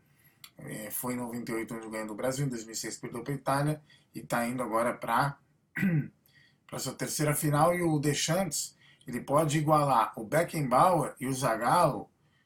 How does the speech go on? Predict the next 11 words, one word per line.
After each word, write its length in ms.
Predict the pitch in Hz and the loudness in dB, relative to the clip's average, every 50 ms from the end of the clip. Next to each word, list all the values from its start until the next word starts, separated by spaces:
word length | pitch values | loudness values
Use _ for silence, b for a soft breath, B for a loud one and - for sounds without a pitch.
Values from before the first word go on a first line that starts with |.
| _ _ | _ _
como 240 | _ 127 135 143 139 | _ -4 -2 -2 -2
campeão, 520 | - 151 143 135 151 143 139 135 127 117 | 0 -2 -2 0 0 0 0 0 -2 -4
como, 320 | - - 120 120 120 - - | -6 -6 -6 -6 -8 -10 -8
como 280 | - 139 139 139 131 | -4 -4 -2 -2 -2
campeão 560 | - - 139 135 131 139 131 123 113 107 110 | -4 -4 -4 -4 -2 -4 -4 -4 -6 -8 -8
do 120 | 110 120 123 | -8 -8 -8
mundo, 280 | 120 117 110 104 101 | -8 -8 -8 -10 -12
como 220 | 101 - 110 - - | -14 -16 -16 -16 -14
jogador 480 | - 113 110 107 107 107 135 151 160 | -10 -8 -6 -6 -4 -2 -2 -2 -2
e 80 | 165 160 | -2 -2
treinador. 580 | - 156 156 160 160 160 151 123 107 101 - | -2 -2 0 2 2 2 0 0 -4 -6 -8